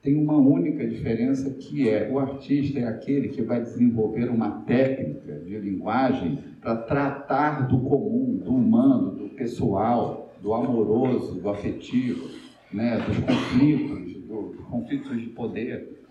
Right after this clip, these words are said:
O artista vai cumprir esse papel social, ele vai desenvolver sua técnica,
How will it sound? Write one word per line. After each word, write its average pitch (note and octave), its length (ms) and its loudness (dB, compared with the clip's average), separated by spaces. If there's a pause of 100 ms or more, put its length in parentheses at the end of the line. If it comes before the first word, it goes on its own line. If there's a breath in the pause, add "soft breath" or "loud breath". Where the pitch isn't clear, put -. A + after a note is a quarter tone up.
O C3 80 2
artista D3+ 500 -4
vai C#3+ 160 -2
cumprir C#3+ 680 -2
esse A#2 260 -2
papel A2+ 460 -4
social, A#2+ 880 -6
ele G2+ 160 -6
vai G2 160 -4
desenvolver A2+ 680 0
sua - 260 0
técnica, A2 760 -8